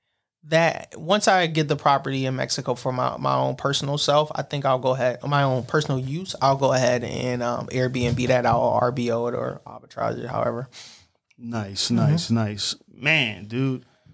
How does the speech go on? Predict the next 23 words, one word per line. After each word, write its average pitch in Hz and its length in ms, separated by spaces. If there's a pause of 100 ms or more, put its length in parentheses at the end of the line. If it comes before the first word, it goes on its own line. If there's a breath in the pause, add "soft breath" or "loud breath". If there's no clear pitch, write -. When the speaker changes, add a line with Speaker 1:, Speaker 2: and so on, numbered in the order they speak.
(180)
Speaker 1:
Yes. 165 220
Speaker 2:
That's 233 180
just 151 200
crazy, 185 400
man. 147 260
Getting 165 260
international 180 680
money 139 240
from 123 200
real 123 160
estate, 117 320
Speaker 1:
I, - 60
Speaker 2:
right? 147 160
Speaker 1:
yeah, 226 300
at 165 160
some 208 240
point, 220 420
yeah. 175 300
I - 20
mean, 147 160
I, 135 80
I 156 200
think, 185 420